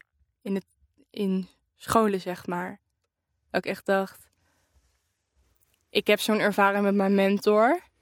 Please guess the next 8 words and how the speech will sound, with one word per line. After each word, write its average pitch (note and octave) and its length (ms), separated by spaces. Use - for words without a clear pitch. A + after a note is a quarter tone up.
Wat - 720
ga G#3+ 280
ik - 120
nu G#3+ 180
doen? F#3+ 340
Ga G3+ 200
ik G3 120
nu, G#3 380